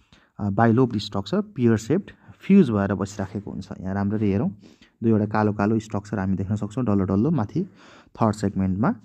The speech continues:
यो थर्ड सेगमेन्टमा भएको डल्लो जसलाई सेरेब्रल ग्याङ्ग्लिया भनेको छ, यो नै के हो त suprapharyngeal ग्याङ्ग्लिया अर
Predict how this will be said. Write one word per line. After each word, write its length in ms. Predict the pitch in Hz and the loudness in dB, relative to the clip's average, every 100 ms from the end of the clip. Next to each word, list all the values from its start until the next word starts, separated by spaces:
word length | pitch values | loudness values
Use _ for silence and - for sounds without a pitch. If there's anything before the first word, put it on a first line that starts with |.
| _ _ _ _ _ | _ _ _ _ _
यो 60 | 117 | -6
थर्ड 280 | - 135 135 | 2 2 2
सेगमेन्टमा 420 | 127 127 120 101 | 0 0 0 0
भएको 140 | 95 | 0
डल्लो 320 | 92 90 139 160 | -2 0 0 -2
जसलाई 420 | - 104 - 101 | -2 -4 -2 -2
सेरेब्रल 420 | 113 107 104 101 | 0 0 2 2
ग्याङ्ग्लिया 380 | 104 101 101 110 | 2 2 2 2
भनेको 280 | 95 92 90 | 0 -4 -4
छ, 100 | 185 | -2
यो 240 | 170 117 | 0 2
नै 140 | 110 | 0
के 100 | 104 | 0
हो 60 | 95 | -2
त 60 | 190 | -4
suprapharyngeal 840 | 220 113 110 113 107 104 101 98 | -6 -6 -4 -2 -2 0 0 0
ग्याङ्ग्लिया 440 | 101 95 104 214 | 0 0 0 0
अर 320 | 208 107 107 | 0 0 0